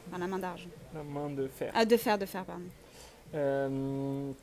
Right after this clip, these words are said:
Speaker 2: et en fait, euh, donc il combattait les rebelles, euh, par la force armée très violente. Et il y a eu notamment un scandale, que, enfin, parce que ça allait au-delà de la violence, c'est que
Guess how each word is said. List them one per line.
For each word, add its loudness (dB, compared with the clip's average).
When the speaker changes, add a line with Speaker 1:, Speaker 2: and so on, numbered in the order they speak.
Speaker 2:
et 6
en 8
fait, 4
euh, 6
donc -2
il -4
combattait 4
les 2
rebelles, 6
euh, 2
par 0
la 2
force -2
armée 0
très 2
violente. 0
Et -2
il 2
y 6
a 4
eu 2
notamment 2
un 2
scandale, -2
que, -6
enfin, -4
parce -14
que -4
ça -4
allait -2
au-delà 2
de 0
la 2
violence, 0
c'est -6
que -2